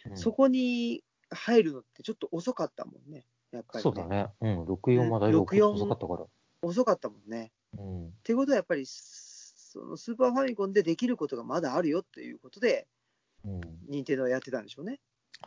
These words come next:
Speaker 1: あの、可能性を模索した挙句だったわけだ。
Speaker 2: いや、すごいな。この模索。
Speaker 1: うん。
Speaker 2: これ、
Speaker 1: <laughs>
Speaker 2: もう一個いいかもしれないですね。この、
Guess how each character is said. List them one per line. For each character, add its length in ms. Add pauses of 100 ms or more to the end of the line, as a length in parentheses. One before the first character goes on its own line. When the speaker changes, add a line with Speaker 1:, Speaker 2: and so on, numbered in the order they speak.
(360)
Speaker 1:
あ 80
の、 140
可 160
能 180
性 200
を 60
模 160
索 420
し 180
た 280
挙 200
句 120
だ 100
っ 20
た 120
わ 60
け 80
だ。 80 (380)
Speaker 2:
い 160
や、 100
す 260
ご 180
い 60
な。 220 (580)
こ 80
の 80
模 180
索。 360
Speaker 1:
う 40
ん。 60 (500)
Speaker 2:
こ 160
れ、 80
Speaker 1:
<laughs> 1200
Speaker 2:
も 200
う 60
一 40
個 100
い 80
い 40
か 100
も 80
し 100
れ 40
な 60
い 20
で 80
す 40
ね。 60
こ 120
の、 200